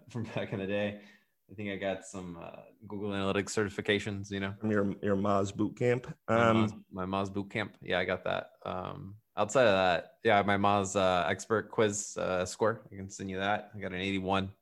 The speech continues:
Speaker 1: It's great. <laughs>
Speaker 2: Oh, is that what, was it from Moz?
Speaker 1: No, no, parts of it were from Moz. But five of those questions I disagree with today. Uh, anyways, um,
Speaker 2: Y-, yeah, I think, I just think that, I know that there's a sales mindset where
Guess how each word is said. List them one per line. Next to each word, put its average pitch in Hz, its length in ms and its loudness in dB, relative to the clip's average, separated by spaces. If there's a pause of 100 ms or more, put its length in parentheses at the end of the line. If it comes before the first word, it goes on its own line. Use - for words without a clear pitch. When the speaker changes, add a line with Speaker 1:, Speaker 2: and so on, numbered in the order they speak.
Speaker 1:
It's - 100 -18
great. 95 360 4 (260)
<laughs> - 240 -16
Speaker 2:
Oh, 175 140 12
is 156 120 10
that 151 180 10
what, 147 240 6
was 147 200 8
it - 120 2
from 131 180 2
Moz? 117 360 4 (220)
Speaker 1:
No, 127 320 8
no, 104 200 6
parts 104 260 4
of 92 80 -6
it - 80 -6
were - 180 -10
from - 160 -10
Moz. - 280 -8 (320)
But - 160 -6 (140)
five 117 320 6
of 101 60 4
those 90 160 4
questions 87 400 2
I 90 80 4
disagree 85 440 -2
with 82 300 -8
today. 85 260 -2 (300)
Uh, 107 340 6
anyways, 101 460 -2
um, 92 400 -6
Speaker 2:
Y-, 110 80 -8 (100)
yeah, 110 300 4
I 135 80 6
think, 139 240 0
I 131 100 6
just 143 220 0
think 156 160 2 (180)
that, 131 280 8 (220)
I 127 120 4
know 135 160 6
that 120 320 8 (320)
there's 123 300 4
a 110 40 -4
sales 120 360 4
mindset 117 560 4 (360)
where 104 460 2